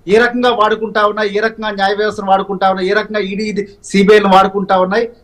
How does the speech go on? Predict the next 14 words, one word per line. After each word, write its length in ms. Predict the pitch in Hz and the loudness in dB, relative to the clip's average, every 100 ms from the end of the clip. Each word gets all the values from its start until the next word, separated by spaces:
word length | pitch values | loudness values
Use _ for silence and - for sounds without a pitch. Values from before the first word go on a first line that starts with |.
| - | -2
ఏ 140 | 175 226 | 4 4
రకంగా 300 | 233 240 240 | 4 2 4
అరెస్ట్ 300 | 214 226 226 | 4 2 0
చేయడానికి 520 | 220 214 208 220 226 | 0 -4 -10 -12 -6
ముందుకు 260 | 190 202 208 | -4 0 0
వస్తా 200 | 208 196 | 0 0
ఉన్నారు, 200 | 202 196 196 | 0 -4 -2
పార్టీలని, 560 | 190 226 214 214 214 226 - _ - | 0 0 -2 -4 -6 -10 -16 _ -2
ఆ, 40 | 175 180 | 2 4
స్థానికంగా 580 | 180 - 190 226 233 233 | 2 0 0 0 0 0
ఉన్నటువంటి 280 | 226 220 208 | 0 0 -4
పార్టీలని 540 | 208 - 220 220 220 | -2 -4 -2 -6 -6
మొత్తానికి, 520 | 185 - 220 208 208 - | -6 -2 -2 -4 -14 -18
ఆ, 60 | - | -6